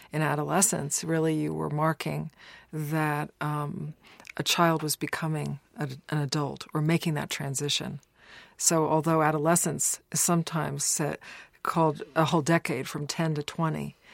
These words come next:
really the very intense physiological changes that are happening with a girl and when she gets her period and everything are happen with a, in a three or four year period. And she becomes girl to woman. And that is so dramatic.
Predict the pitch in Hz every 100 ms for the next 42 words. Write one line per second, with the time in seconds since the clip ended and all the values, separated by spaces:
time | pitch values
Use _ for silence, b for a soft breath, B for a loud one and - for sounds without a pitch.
0 | B B 156 160 175 180 165 156 151 B
1 | B 165 151 175 165 156 - 180 165 -
2 | 160 160 156 156 170 156 151 156 151 151
3 | 156 151 147 151 147 156 - 156 151 160
4 | - 156 151 147 147 151 - 151 147 156
5 | 143 165 151 151 147 143 143 - 143 139
6 | B B B B B - 156 147 127 165
7 | 160 151 156 147 - 156 143 - 165 151
8 | - 151 147 139 139 - 156 151 - -
9 | B B B B 151 151 147 - 160 -
10 | - 143 147 127 - - 175 185 196 208
11 | - _ - - 156 160 151 - - _
12 | _ b b b 160 165 156 - 160 143
13 | 139 196 226 131 -